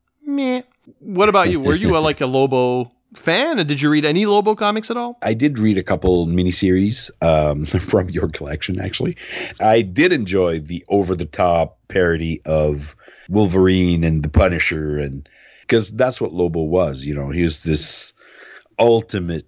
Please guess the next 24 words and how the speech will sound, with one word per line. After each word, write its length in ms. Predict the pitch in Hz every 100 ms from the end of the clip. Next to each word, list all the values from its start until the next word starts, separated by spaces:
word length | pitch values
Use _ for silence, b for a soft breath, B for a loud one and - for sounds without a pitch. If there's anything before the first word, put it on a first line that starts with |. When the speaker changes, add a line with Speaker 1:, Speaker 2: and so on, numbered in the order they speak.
| -
Speaker 2:
bad 560 | 78 73 98 92 80 73
boy, 800 | 85 82 80 78 76 73 73 71 B B B
anti-hero, 1400 | 98 101 90 90 80 - - 90 82 82 78 76 73 73 - b b b -
so 260 | - 160
much 340 | 127 131 131 -
so 180 | 92 80
that 160 | 76
he's 680 | - 85 80 76 - - - -
legendary. 1080 | 104 107 120 135 113 92 78 69 58 - _ _
It's 220 | 117 117 -
just 400 | 143 147 - -
too 260 | - 139
much, 520 | 98 95 101 - - -
and 320 | 87 82 82
I 120 | - 104
did 200 | 127 131
enjoy 400 | 90 85 82 76
it 140 | -
when 220 | 76 80
he 160 | 76 80
was 720 | 73 73 71 71 - - - _ _ -
just 320 | 87 87 - -
over-the-top 720 | 90 87 80 76 - 76 71
parody. 460 | 82 78 73 64